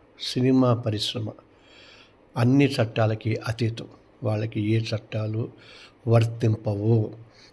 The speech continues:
ఏ చట్టాలని వాళ్ళు అమలు చేయాల్సిన అవసరం లేదు అని అనుకుంటుంటారు.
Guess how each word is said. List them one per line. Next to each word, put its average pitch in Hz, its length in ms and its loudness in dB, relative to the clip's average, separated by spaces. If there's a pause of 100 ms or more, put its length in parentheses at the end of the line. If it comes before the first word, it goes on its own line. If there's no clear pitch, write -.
(480)
ఏ 123 160 4
చట్టాలని 110 680 2
వాళ్ళు 107 340 -2
అమలు 117 380 -2
చేయాల్సిన 110 640 -6 (460)
అవసరం 120 520 2
లేదు 123 300 4
అని 113 160 4
అనుకుంటుంటారు. 107 760 -6